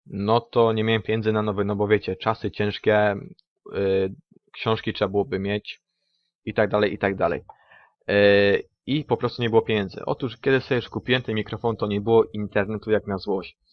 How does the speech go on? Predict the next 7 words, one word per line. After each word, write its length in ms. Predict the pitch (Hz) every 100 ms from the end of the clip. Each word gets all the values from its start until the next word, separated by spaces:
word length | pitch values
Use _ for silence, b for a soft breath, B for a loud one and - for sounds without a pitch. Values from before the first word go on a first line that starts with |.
| b b _ -
Dostawca 640 | - 107 - 135 - - 123
sobie 260 | - 113
poszedł 420 | 107 123 110 123 -
po 120 | 107
prostu 600 | - 110 - 120 113 101 -
w 120 | _
kulki. 680 | 123 117 107 - 101 120